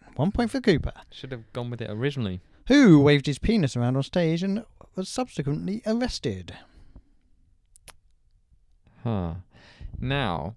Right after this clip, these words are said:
Speaker 1: It's a man, if you're wondering.
Speaker 2: I'm gonna say, <laughs> I don't wanna say the same answer again,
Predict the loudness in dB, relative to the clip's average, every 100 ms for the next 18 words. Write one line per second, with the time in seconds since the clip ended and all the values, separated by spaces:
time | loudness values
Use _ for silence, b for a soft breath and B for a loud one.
0 | _ -10 -6 -4 -4 -8 _ -12 -10 -10
1 | -14 -20 -20 -16 -6 -4 -2 -4 -4 -8
2 | -6 0 2 2 0 0 0 0 -2 -2
3 | 0 -2 -2 -4 -2 -4